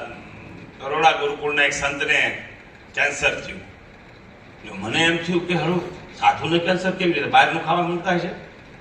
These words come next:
તો મેં મોટા સંતને પૂછ્યું કે આ બહારનું ખાય છે? એ કે, ઈ કે, "ના, ના પ્રફુલભાઈ, અમારા બાવન સંતો છે, એમાંથી ઊંચા ઊંચા સંત છે.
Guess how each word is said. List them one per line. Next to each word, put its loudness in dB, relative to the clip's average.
તો -14
મેં -4
મોટા 2
સંતને -2
પૂછ્યું -6
કે 0
આ 4
બહારનું 2
ખાય 2
છે? -10
એ -16
કે, -8
ઈ 2
કે, 4
"ના, 8
ના 4
પ્રફુલભાઈ, 2
અમારા 4
બાવન 2
સંતો 0
છે, 2
એમાંથી 2
ઊંચા 2
ઊંચા 2
સંત -2
છે. -6